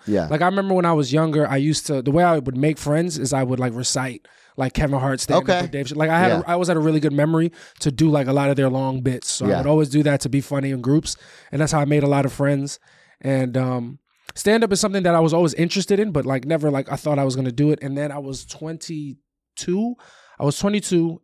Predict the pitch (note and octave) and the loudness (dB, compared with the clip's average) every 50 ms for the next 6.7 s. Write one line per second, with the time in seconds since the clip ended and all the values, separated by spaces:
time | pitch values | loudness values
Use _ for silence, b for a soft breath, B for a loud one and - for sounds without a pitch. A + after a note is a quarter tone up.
0 | - C#3+ D3 C#3+ C#3+ C#3 C3+ C3+ C#3 C3+ C3+ - - C#3+ D3 C#3 C#3 C#3+ - - | -8 -4 -2 0 0 0 0 0 0 0 0 0 0 0 0 0 -2 -4 -6 -4
1 | - E3+ F3 F3+ F3+ F3+ F3 b b b b b b b b C#3 C3 - - D3+ | -2 0 0 2 0 -2 -4 b b b b b b b b -8 -6 -4 -2 0
2 | D#3 D3+ - D#3 D#3 D3+ C#3+ D3 D3 C#3+ C3 C3+ C3 B2+ B2+ A#2 B2 D3 D3 C#3+ | 0 0 2 2 2 2 2 0 -2 -2 -2 -2 -4 -4 -6 -2 0 0 2 2
3 | D3 C#3 C#3 C3+ B2 B2 B2+ C#3 C3+ B2+ B2+ B2 B2 - b b b b b b | 0 0 0 -2 -4 0 0 0 0 0 0 -2 -4 -8 b b b b b b
4 | b - C#3 C3 C3 B2+ - - B2+ B2+ C3 B2+ B2+ A#2+ A2 A#2+ B2+ B2+ A#2+ - | b -4 -2 0 0 -2 -4 -4 -4 -4 -2 -2 -2 -4 -4 -4 -6 -4 -2 -2
5 | - D#3+ C#3+ - - D3 C#3 A#2+ - - D3 C3+ B2 - - C#3 C3 - C3 - | -2 -2 -2 -4 -4 -6 -6 -6 -6 -6 -6 -4 -2 -2 -2 -2 -2 -4 -6 -6
6 | - C3 B2 A2 G2+ - - - - C3+ C#3+ - C#3 B2 | -4 -4 -6 -6 -10 -12 -16 -10 -2 0 0 2 2 0